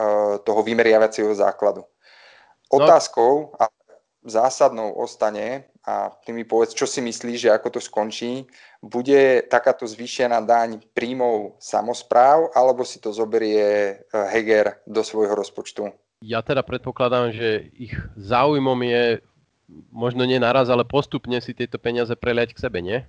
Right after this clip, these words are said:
Speaker 1: No, e, vzhľadom na, e, tú teóriu, ktorú sa tu snaží šíriť, e, O E C D, Medzinárodný menový fond alebo aj niektorí ekonomovia, ktorí tvrdia, že, e, priame dane, e,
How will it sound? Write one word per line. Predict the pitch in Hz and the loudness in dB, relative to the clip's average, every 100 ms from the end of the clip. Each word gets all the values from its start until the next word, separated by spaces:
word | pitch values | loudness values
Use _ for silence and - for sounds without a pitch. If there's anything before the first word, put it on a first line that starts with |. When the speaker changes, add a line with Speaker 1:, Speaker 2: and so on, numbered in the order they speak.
| _ | _
Speaker 1:
No, | 147 151 - - | 6 6 6 0
e, | 139 131 135 120 | 2 4 4 4
vzhľadom | 113 123 165 196 170 | 0 4 6 6 4
na, | 156 147 127 117 | 4 4 2 -2
e, | - - 120 120 117 117 - | -10 -2 0 2 0 -4 -10
tú | 139 | 0
teóriu, | 151 175 160 131 123 131 151 | 2 4 4 2 -2 -6 -8
ktorú | - 127 | -4 -4
sa | 131 - 120 | -4 -2 -4
tu | 135 | -4
snaží | - 127 127 120 | -6 -6 -6 -8
šíriť, | - 127 131 127 127 - | -8 -6 -4 -4 -6 -4
e, | 117 110 107 | 0 2 2
O | - 120 | 0 -4
E | 120 | -4
C | - | -10
D, | 120 120 120 117 113 | -6 -6 -4 -4 -6
Medzinárodný | 113 110 113 120 117 117 117 | -2 -2 -2 4 4 4 -2
menový | 113 117 117 | -2 -2 -4
fond | 110 - 113 117 113 - - | -4 2 2 2 -6 -10 0
alebo | 107 110 | 2 4
aj | 113 | 4
niektorí | 110 110 - 110 | 2 -6 -2 0
ekonomovia, | 101 - 117 117 117 120 120 123 120 120 | 0 0 -2 0 2 4 6 6 2 -4
ktorí | - 117 110 | -6 -6 -4
tvrdia, | 117 113 120 117 | -4 0 4 4
že, | 113 110 110 107 | 6 4 4 2
e, | - - - - 110 101 95 - | -2 -20 -20 -6 0 0 -2 0
priame | 117 117 127 131 | 2 2 2 4
dane, | 123 123 127 131 135 | 4 4 -2 -4 -6
e, | 131 _ - | -12 _ -10